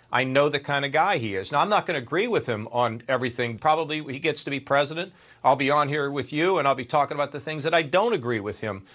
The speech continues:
on. But I think as a leader, as a person that can bring us together at a time when this dysfunction, I mean, your whole show tonight is all about the dysfunction of what we're getting from the executive branch. It has to stop. And, uh, our best days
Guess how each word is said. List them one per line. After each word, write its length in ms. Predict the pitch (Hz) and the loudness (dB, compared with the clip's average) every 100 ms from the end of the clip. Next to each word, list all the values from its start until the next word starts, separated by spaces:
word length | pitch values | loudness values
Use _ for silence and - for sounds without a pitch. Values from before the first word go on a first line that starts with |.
| - - | -16 0
on. 300 | 120 113 110 | 4 4 2
But 140 | 127 | 2
I 100 | 139 | 2
think 340 | 131 175 170 156 | 0 -4 -4 -2
as 200 | 131 113 | -2 -2
a 80 | |
leader, 420 | 113 135 156 175 180 | -4 -4 -2 -2 -2
as 160 | 113 | -4
a 60 | 123 | -4
person 380 | - 156 - 135 | -2 -2 -2 -8
that 100 | 123 | -8
can 160 | 127 | -6
bring 240 | 123 147 143 | -2 -2 -2
us 120 | - | -4
together 540 | 120 131 170 131 123 - - - | -2 2 2 2 -2 -8 -20 -4
at 140 | 135 131 | 0 0
a 40 | |
time 460 | 127 147 151 156 151 | 2 2 4 2 0
when 360 | 135 135 135 117 _ _ | -2 -2 -4 -12 _ _
this 180 | 143 - | -4 -2
dysfunction, 720 | 135 - - 190 - 127 107 | -4 0 2 2 0 -4 -4
I 40 | |
mean, 140 | 135 131 | -4 -2
your 140 | 143 | -2
whole 220 | 120 170 | -2 -4
show 440 | - - 196 233 180 | -2 0 2 4 2
tonight 420 | - 120 110 107 | -4 -2 0 0
is 160 | 110 | -4
all 280 | - 139 139 | 0 2 2
about 320 | 127 127 127 | 2 0 0
the 100 | 120 | -2
dysfunction 720 | 104 110 - - 185 - 123 | -10 -10 -4 -2 -2 -2 -6
of 80 | 117 | -2
what 180 | 131 147 | -2 -2
we're 100 | 143 | -4
getting 280 | 123 131 131 | -2 -2 -4
from 200 | - 135 | -8 -6
the 80 | 123 | -6
executive 520 | 113 120 120 120 117 | 0 0 0 -4 -4
branch. 400 | 147 170 104 - - - | 0 0 -2 -6 -18 -4
It 120 | - 127 | -2 2
has 360 | 127 131 - | 4 4 2
to 100 | - | -4
stop. 600 | 113 - 175 135 82 - _ - _ | -6 0 4 4 2 -4 _ -20 _
And, 420 | - 131 135 139 139 | 2 4 4 2 2
uh, 240 | 139 135 - _ _ | 2 0 -4 _ _
our 100 | 139 | -2
best 320 | 135 185 185 | 2 2 2
days 420 | 208 185 180 170 | 0 2 2 -2